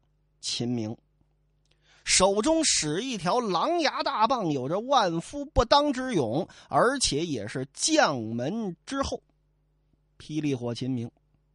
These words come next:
这开州他这老家在哪儿呢？很多人研究《水浒传》啊，有两个结论，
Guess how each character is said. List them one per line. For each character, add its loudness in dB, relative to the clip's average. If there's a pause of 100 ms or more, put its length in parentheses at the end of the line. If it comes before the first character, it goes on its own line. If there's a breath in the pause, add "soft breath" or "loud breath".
(580 soft breath)
这 0
开 0
州 0
他 -6
这 -2
老 -4
家 0
在 0
哪 -6
儿 -20
呢？ -20 (640)
很 -6
多 2
人 2
研 2
究 2
《水 -2
浒 -6
传》 -8 (360)
啊， -14 (160)
有 -6
两 -8
个 -16
结 -10
论， -6